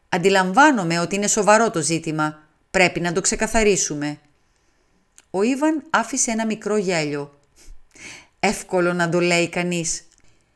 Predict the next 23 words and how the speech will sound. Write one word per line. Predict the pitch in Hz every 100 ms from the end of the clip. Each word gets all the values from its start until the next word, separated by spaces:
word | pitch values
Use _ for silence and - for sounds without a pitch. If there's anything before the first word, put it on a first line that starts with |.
| _
Και | -
επίσης | 226 226 311 330 -
εύκολο | 233 214 - 233 254
να | 269
το | 247 277
κάνει», | 330 277 160 151 147 _ _ _
είπε | 170 170 160
ο |
κύριος | 160 - 165 160 -
Πάρκερ | 160 156 165
Πάιν. | - 170 151 139 139 135 _ _ _ _ _ _ -
«Αυτό | 196 - 311
πιστεύετε;» | 320 - 359 262 180 175 160 151 _ _ _ - - -
«Α, | 156 180
ναι, | 214 285 165 123 -
το | -
πρόβλημα | - 165 180 190 208
είναι | 220 247
σαφές. | - 294 233 160 - - - _ - - - -
Έχουν | 349 - 359
αποκλειστεί | 349 - 247 220 330
τόσα | 320 311 302
ενδεχόμενα. | 311 285 294 - 196 156 156 151